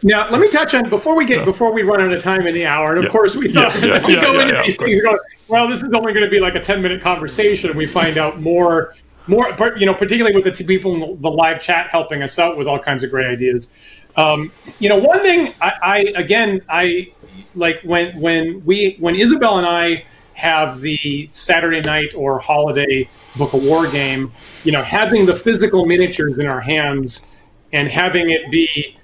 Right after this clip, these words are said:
Speaker 1: you know, be any orientation,
Speaker 2: Mm-hmm.
Speaker 1: um, uh, and being very freeform like that, I would not wanna try and run a war game like that online. Like that, I'm very stuck on the physical miniatures. I'm super fortunate to have somebody in the house,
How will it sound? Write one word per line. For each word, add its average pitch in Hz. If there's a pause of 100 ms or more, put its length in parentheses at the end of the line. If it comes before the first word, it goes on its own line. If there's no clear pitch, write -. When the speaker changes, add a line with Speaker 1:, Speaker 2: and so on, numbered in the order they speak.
(160)
Speaker 1:
you 151
know, 143
be 165
any 170
orientation, 175 (380)
Speaker 2:
Mm-hmm. -
Speaker 1:
um, 139 (100)
uh, 131
and 139
being 143
very 151
freeform 180
like 139
that, 156
I 156
would 185
not 165
wanna 143
try 139
and 131
run 135
a 123
war 127
game 117 (500)
like 131
that 127
online. 117
Like 113
that, 156
I'm 135
very 151
stuck -
on 123
the 120
physical 123
miniatures. 127 (420)
I'm 131
super 190
fortunate 156
to 147
have 131
somebody 135
in 139
the 123
house, 131